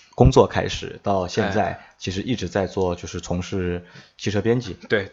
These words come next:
Speaker 2: 在汽车媒体里边做编辑吧。
Speaker 1: 在汽车媒体做编辑嘛，
Speaker 2: 对。
Speaker 1: 对吧？啊，那我们之前就是，我之前有个问题忘了问他了啊，就是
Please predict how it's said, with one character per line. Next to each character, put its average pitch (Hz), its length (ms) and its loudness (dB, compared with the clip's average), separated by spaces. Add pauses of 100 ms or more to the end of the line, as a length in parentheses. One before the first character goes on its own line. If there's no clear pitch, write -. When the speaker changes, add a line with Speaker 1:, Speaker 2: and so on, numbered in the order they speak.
(200)
Speaker 2:
在 117 160 6
汽 - 160 2
车 165 120 10
媒 117 220 4
体 117 160 -2
里 101 80 -2
边 - 20 -4
做 110 100 8
编 101 100 8
辑 - 60 4
吧。 110 40 6
Speaker 1:
在 - 0 -
汽 - 60 4
车 127 120 10
媒 107 160 10
体 95 220 2
做 95 240 8
编 107 240 6
辑 107 140 0
嘛， - 160 -4
Speaker 2:
对。 - 60 -20 (220)
Speaker 1:
对 - 80 -2
吧？ 90 200 -4
啊， 90 140 0
那 101 180 4
我 95 140 4
们 90 100 2
之 123 140 0
前 101 340 6
就 107 80 2
是， 95 380 2
我 92 200 0
之 - 120 -6
前 110 120 4
有 92 80 4
个 95 60 2
问 107 100 6
题 92 80 0
忘 98 220 8
了 92 80 2
问 98 200 4
他 - 120 -6
了 - 80 -2
啊， - 160 -2
就 98 80 -8
是 90 320 -4